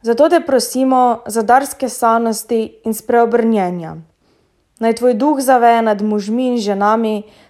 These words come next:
ki nas vodijo, da bodo delovali za pravičnost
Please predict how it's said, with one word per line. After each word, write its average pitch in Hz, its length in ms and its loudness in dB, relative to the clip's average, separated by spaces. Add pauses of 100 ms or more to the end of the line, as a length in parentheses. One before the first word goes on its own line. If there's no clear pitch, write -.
(120)
ki 233 120 -4
nas 233 240 2
vodijo, 190 500 0 (600)
da 233 140 0
bodo 254 240 4
delovali 254 640 2
za 247 160 -2
pravičnost 240 920 -6